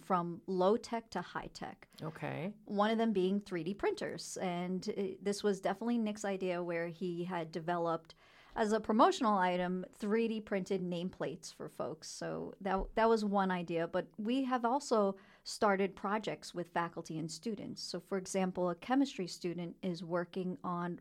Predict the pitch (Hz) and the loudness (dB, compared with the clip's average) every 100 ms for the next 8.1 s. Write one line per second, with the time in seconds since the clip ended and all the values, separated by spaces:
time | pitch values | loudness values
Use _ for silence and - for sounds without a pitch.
0 | 196 226 233 - 220 220 - 180 170 - | -4 -4 -2 -2 -2 -2 -4 -6 -6 -10
1 | _ _ _ _ _ - 220 240 - 214 | _ _ _ _ _ 2 2 2 0 -2
2 | 190 190 190 170 180 175 185 190 202 196 | 0 -2 -4 -4 -4 -6 -6 -4 0 0
3 | 185 190 - 175 170 - - 190 196 - | 0 -2 -2 -2 -2 -8 -4 -2 -2 -2
4 | 180 170 - 185 - - - - 170 185 | -2 -2 -4 -6 -6 -12 -10 -4 -2 -2
5 | 180 - 160 - 147 147 - - - - | -2 -4 -6 -6 -8 -10 -12 -20 -20 -12
6 | - 196 196 190 202 247 262 247 214 196 | -2 2 2 2 2 4 4 4 2 2
7 | 185 185 180 185 175 180 - 190 175 175 | 0 -2 -2 -2 -2 -6 -6 -4 -2 -2
8 | 175 | -6